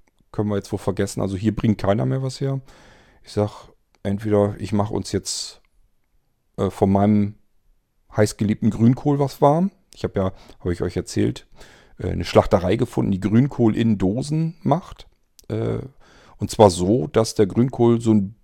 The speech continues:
bisschen so schmeckt wie selbstgemacht. Also der ist schon wirklich sehr gut, sehr ordentlich.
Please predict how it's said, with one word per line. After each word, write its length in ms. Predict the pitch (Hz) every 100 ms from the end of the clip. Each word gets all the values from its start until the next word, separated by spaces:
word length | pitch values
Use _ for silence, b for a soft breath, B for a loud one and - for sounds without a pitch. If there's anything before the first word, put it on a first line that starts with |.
| _
bisschen 400 | 175 - - 175
so 140 | 160
schmeckt 380 | - - 156 -
wie 80 | 147
selbstgemacht. 640 | 131 123 - 82 69 -
Also 200 | 95 110
der 180 | 117 -
ist 120 | 127
schon 240 | - 117
wirklich 320 | 139 - 131
sehr 240 | - 117 113
gut, 300 | 95 170 -
sehr 260 | - 104 -
ordentlich. 540 | 113 139 131 135 -